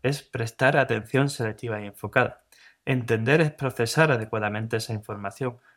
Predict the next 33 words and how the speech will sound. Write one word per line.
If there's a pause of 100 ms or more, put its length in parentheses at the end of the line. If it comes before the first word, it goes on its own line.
(160)
y
ejecutarla
es
dedicar
el
esfuerzo
y
el
tiempo
suficiente (240)
a
acabar
de
hacer (260)
la
indicación
o
a,
a,
a,
a
finalizar
la
ejecución (340)
de
la
actividad (160)
que
me
han
trasladado
con
esa,